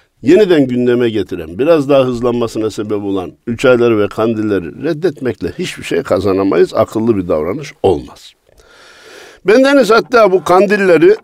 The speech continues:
<clears throat> akaryakıt istasyonlarına benzetiyorum.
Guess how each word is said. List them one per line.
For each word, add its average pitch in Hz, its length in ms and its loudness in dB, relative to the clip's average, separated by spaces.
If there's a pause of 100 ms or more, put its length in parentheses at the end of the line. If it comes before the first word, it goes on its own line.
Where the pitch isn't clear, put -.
<clears throat> - 120 -2 (2500)
akaryakıt 175 840 0 (100)
istasyonlarına 127 920 -2
benzetiyorum. 73 680 -12